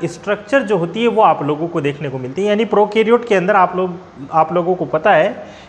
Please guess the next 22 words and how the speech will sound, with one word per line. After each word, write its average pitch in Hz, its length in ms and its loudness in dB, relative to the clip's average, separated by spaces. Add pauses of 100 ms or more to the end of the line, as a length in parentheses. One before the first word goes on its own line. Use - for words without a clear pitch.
(100)
कि 196 80 0
मेम्ब्रेन 185 480 0
बाउंड 185 300 2
सेल 180 260 -2
ऑर्गन 165 380 -2
जो 165 100 -2
है 165 100 2
वो 180 160 0
आप 151 200 2
लोगों 151 220 -4
को 160 120 -4
नहीं 202 160 0
देखने 170 300 -2
को 143 80 -4
मिलते 139 260 -4
हैं, 190 200 -4
क्लोरोप्लास्ट 165 560 2
वहाँ 147 160 0
पर 165 140 -6
प्रेजेंट 160 400 -4
नहीं 196 240 -2
है। 135 180 -4